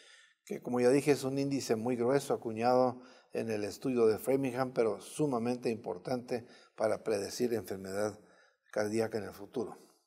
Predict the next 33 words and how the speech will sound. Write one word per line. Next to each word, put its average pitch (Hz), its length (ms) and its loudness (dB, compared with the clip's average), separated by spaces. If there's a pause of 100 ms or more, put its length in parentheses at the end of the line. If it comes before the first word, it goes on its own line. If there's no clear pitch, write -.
(1600)
Desde 131 280 6
la 127 400 4 (520)
el-, 139 260 6
elucidación 135 920 6
del 127 180 6
genoma 127 440 4
humano 139 520 4
ha 120 40 0
habido 131 280 4
una 123 160 2
gran, 143 600 4
un 120 240 -4
gran 127 240 4
trabajo 127 600 4
para - 240 0
todas 131 240 2
las 117 180 2
enfermedades 113 600 -2
y 120 160 -8 (600)
cardiología 123 600 4
no 139 120 0
se 131 120 0
ha 123 80 0
quedado 120 500 2
estancada. - 640 -2 (380)
Hay 131 80 -6
un 117 80 -12
gran 151 240 8
interés 147 400 4
por 147 180 2
determinar 123 580 0
los 123 240 -2
genes 123 600 0